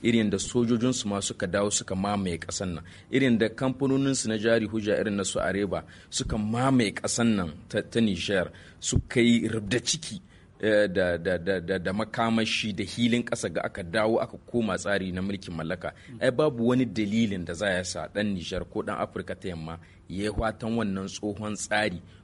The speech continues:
musamman ɗa, ah, wanda Holland ya raina ya aza shi bisa turbar da yake son ya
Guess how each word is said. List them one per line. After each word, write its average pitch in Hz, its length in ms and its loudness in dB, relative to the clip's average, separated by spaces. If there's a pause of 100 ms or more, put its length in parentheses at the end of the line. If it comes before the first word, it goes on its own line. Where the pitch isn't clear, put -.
(100)
musamman 117 720 0 (840)
ɗa, 120 220 2 (400)
ah, 98 260 2 (160)
wanda 104 360 0
Holland 110 480 -2
ya 98 200 0
raina 87 360 -4 (200)
ya 104 160 -2
aza 113 220 2
shi - 140 -6
bisa 113 220 -6
turbar 113 480 -2
da 104 80 -2
yake 104 260 -4
son 95 240 -8
ya 90 80 -6